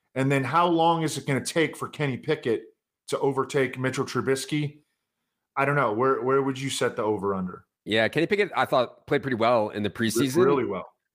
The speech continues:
Speaker 2: I think Trubisky will be okay and fine, but first-round quarterbacks, I mean, outside of Trey Lance, they just don't sit ever. And so, yeah, I, I could see easily before October's over,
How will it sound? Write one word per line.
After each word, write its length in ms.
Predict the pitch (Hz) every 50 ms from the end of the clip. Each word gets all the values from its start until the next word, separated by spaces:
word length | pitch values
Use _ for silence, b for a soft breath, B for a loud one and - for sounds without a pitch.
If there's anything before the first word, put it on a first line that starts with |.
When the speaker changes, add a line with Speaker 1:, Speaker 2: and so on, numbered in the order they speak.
| _ -
Speaker 2:
I 120 | - 110 104
think 240 | - 151 123 104
Trubisky 540 | - - 110 120 113 - - 120 120 117 110
will 200 | 101 107 104 104
be 500 | 95 101 98 95 95 95 92 90 87 - _ _ _ _ _ _ _ - -
okay 540 | 123 - 120 113 107 120 135 147 147 127 - 98
and 360 | 107 104 101 101 98 92 -
fine, 440 | - 110 101 104 113 123 143 147 120
but 260 | 117 110 98 87 -
first-round 320 | - 120 107 123 117 107 98
quarterbacks, 580 | - 113 110 104 98 101 95 92 85 - -
I 60 | 98
mean, 280 | 90 90 87 85 85 82 _ _ _ _ _ _ _ _ _ _ _ -
outside 260 | - 101 - - 123 110
of 60 | -
Trey 140 | - 123 110
Lance, 320 | 98 - 131 98 85 -
they 120 | - 104
just 180 | 101 98 92 87
don't 280 | 95 101 101 98 - -
sit 280 | - - 104 95 90 -
ever. 280 | 92 90 80 82 82
And 120 | 82 78 -
so, 340 | - 104 90 87 87 85 B B B B B
yeah, 280 | B 123 117 98 82 - -
I, 260 | 92 87 - - 98
I 20 |
could 140 | 90 98 92
see 340 | - - 107 98 90 - - -
easily 600 | 127 131 113 98 98 90 85 82 82 80 82 - _ _ _ _
before 320 | - 104 - - 107 98 87
October's 460 | 87 - - 101 90 78 85 80 78
over, 380 | 90 82 78 78 80 78 76